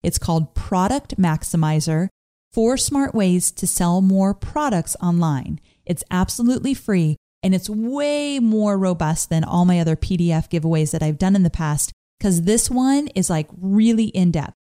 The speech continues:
How to make more money. I created it directly after I read the survey.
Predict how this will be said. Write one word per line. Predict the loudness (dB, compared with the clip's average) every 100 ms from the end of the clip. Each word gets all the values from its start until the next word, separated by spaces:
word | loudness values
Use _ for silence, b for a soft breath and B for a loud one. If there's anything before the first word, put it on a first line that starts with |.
| _ _ -4
How | 0
to | 2
make | 2 2 0
more | 2 4
money. | 2 0 -2
I | -4
created | -2 -2 -2 0 0
it | -2 -4
directly | 0 2 2 0 -2 -4 -8 -6
after | -6 -4 -4 -4 -2
I | -2
read | 0 0
the | -2
survey. | -2 -2 -2 -4